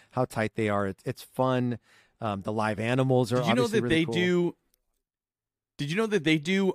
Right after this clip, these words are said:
Speaker 2: um, multiple casts? I think they have two or three casts of that show because they do, like, eight performances a day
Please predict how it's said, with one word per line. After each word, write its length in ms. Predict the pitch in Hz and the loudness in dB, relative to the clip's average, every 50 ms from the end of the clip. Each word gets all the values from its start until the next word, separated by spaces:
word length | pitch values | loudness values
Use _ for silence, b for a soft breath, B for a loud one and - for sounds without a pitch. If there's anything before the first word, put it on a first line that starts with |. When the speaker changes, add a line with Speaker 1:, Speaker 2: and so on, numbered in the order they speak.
| - | 2
Speaker 2:
um, 520 | - 135 135 131 131 123 120 113 107 - - _ - - _ _ - | 2 4 4 4 4 2 2 0 -2 -4 -8 _ -20 -20 _ _ -6
multiple 600 | 127 131 131 135 143 147 - - - 170 156 143 | -2 2 4 4 4 4 2 -4 -4 -2 -2 -2
casts? 540 | - - - - 117 123 131 160 175 - - | -2 -2 -2 0 2 2 0 0 -4 -8 -8
I 40 | 104 | -10
think 240 | 104 - 151 156 147 | -6 -4 -6 -4 -2
they 100 | 156 156 | -2 -4
have 160 | 139 113 104 | -4 -4 -6
two 220 | - - - 156 | -6 -4 -2 0
or 100 | 160 156 | 0 0
three 260 | 135 - 139 135 131 123 | 0 -2 -4 -4 -4 -4
casts 460 | - - 113 107 110 120 143 - - | -4 -4 -4 -2 -2 -2 -4 -6 -8
of 260 | - - 117 113 107 | -6 -4 -4 -4 -2
that 220 | 107 110 104 - - | -2 -2 -2 -2 -4
show 360 | - - 113 110 117 127 139 - B B B B B | -2 2 4 6 6 4 2 0 B B B B B
because 340 | - 123 - - 139 127 120 117 | -4 -4 -2 0 0 0 2 2
they 120 | 131 120 | 2 2
do, 240 | 107 92 123 127 123 | 2 2 2 2 2
like, 240 | 120 113 107 - - | 2 0 -2 -4 -4
eight 220 | - 123 123 - - | -2 -2 -2 -2 -4
performances 680 | - 123 110 - 123 123 120 123 123 - - 123 101 | -4 -4 -2 0 0 0 0 0 -2 -2 -4 -2 -2
a 60 | 113 104 | -2 -4
day 520 | 85 - 101 95 101 107 113 135 156 - | -4 -2 -2 -2 0 0 0 0 -2 -4